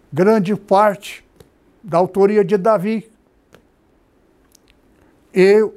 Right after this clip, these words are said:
outros tantos, filho de Davi, e mais sacerdote do período do governo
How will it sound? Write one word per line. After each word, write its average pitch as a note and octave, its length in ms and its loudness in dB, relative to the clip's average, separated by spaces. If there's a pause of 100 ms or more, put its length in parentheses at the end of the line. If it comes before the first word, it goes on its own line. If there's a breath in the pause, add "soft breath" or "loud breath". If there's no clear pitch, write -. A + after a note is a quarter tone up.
outros G3+ 500 -2
tantos, G#3+ 520 -4 (1200)
filho G#3+ 440 -2
de G3+ 140 -4
Davi, G#3+ 480 -2 (1400)
e F#3 120 2
mais G#3 560 0 (880)
sacerdote G3+ 1080 -2 (2750)
do D#3+ 160 -2
período G3 640 2
do F#3 140 0
governo F#3+ 720 0